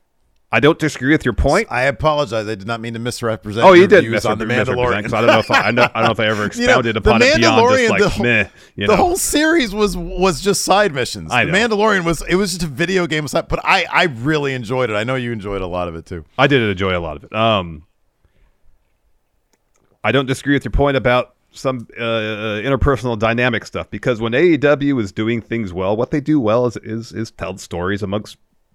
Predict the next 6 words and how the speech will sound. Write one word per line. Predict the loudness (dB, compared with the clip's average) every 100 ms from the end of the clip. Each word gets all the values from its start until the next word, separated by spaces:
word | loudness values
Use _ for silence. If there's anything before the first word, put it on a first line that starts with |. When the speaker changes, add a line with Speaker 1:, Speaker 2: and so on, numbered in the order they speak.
| -4
Speaker 1:
people | -2 -2 -6 -14 -12
and | -6
their | -4
dynamics. | -2 -2 -2 -4 -8 _ -20 _ _ _ _ _ -18
Speaker 2:
Yeah. | -16 -12
Speaker 1:
Um, | -4 0 0 0 -2 -8